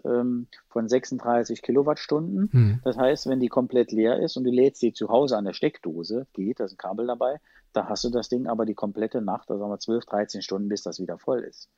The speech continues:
Speaker 2: Okay.
Speaker 1: Und das wäre ja keine Situation gewesen, <laughs> äh, die jetzt für uns irgendwie, äh, in Frage gekommen ist. Also, was mussten wir machen?
Speaker 2: Wie lange kannst du denn damit fahren eigentlich, wenn das jetzt zwölf Stunden geladen hat?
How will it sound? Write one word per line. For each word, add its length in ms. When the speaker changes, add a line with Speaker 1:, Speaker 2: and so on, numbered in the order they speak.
Speaker 2:
Okay. 340
Speaker 1:
Und 240
das 260
wäre 220
ja 140
keine 440
Situation 480
gewesen, 640
<laughs> 200
äh, 200
die 160
jetzt 240
für 100
uns 340
irgendwie, 680
äh, 280
in 120
Frage 240
gekommen 320
ist. 140
Also, 420
was 140
mussten 280
wir 100
machen? 300
Speaker 2:
Wie 60
lange 140
kannst 220
du 40
denn 80
damit 220
fahren 260
eigentlich, 380
wenn 80
das 160
jetzt 140
zwölf 140
Stunden 280
geladen 320
hat? 160